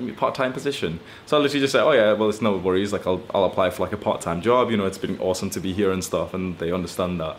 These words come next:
And so I apply for a part-time job, and I literally get it the next day. So the, the next day after that meeting, I go to an interview for a part-time job, I get it overnight, and I literally go into the meeting and I get the job there and then, which is a fucking stunt. So I come back in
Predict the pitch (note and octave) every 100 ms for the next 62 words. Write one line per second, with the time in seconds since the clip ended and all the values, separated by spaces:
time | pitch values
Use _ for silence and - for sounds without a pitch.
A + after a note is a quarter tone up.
0 | B2+ C3+ C3 C#3 D#3 D#3 D#3 - B2 -
1 | B2+ A#2+ A2 G#2+ A#2+ A#2+ A2 A2+ A2+ B2+
2 | A2+ A#2 G#2 B2+ - F2+ G#2+ G2 G2 -
3 | - F#2+ F#2+ G#2+ G#2+ G#2 G#2 A2+ - -
4 | A2 G#2 A#2 G#2 F#2 G2+ G#2 F#2 E2+ -
5 | - - F#2+ - A#2+ C3 - B2 A2 G2+
6 | G2 G#2+ G#2+ A#2 A2+ G2 - G2 - F#2
7 | F2 F#2 F#2 G#2 G#2 - G2+ F2+ F#2 F#2+
8 | - F2+ F2+ G2 G2+ A2 E2+ A2 B2+ B2
9 | A2+ F#2 F#2 - F2+ F2+ E2 F2+ - G2+
10 | F#2 E2+ F2+ F#2 F#2 E2+ E2+ F2 G2+ F#2
11 | - G#2+ E2+ - F#2 F#2+ - G2+ - B2
12 | C3+ C3 - - G2+ G#2+